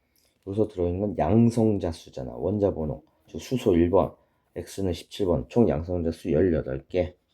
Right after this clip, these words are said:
하면 되겠네요. 그러면 이거 계산하면 약분되고 약분되니까 이분의 일 곱하기 삼십팔분의 이십을 나누는 거니까 이거를 반대로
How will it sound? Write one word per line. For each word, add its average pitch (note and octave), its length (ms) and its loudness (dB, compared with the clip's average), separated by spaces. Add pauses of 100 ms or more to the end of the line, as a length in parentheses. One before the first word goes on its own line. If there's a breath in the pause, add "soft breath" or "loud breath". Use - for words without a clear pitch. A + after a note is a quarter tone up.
(480)
하면 F2+ 200 -8
되겠네요. B1+ 440 -8
그러면 D2 280 -4
이거 A#1 200 -10
계산하면 A#2 1040 4
약분되고 G2 440 -4
약분되니까 D#2+ 580 -6 (1900)
이분의 G#2+ 840 2
일 A2 480 2
곱하기 F2+ 560 -8
삼십팔분의 A2+ 1300 0
이십을 F2+ 260 -6
나누는 E2+ 400 0
거니까 D#2 420 -2
이거를 E2+ 260 0
반대로 G2 440 -2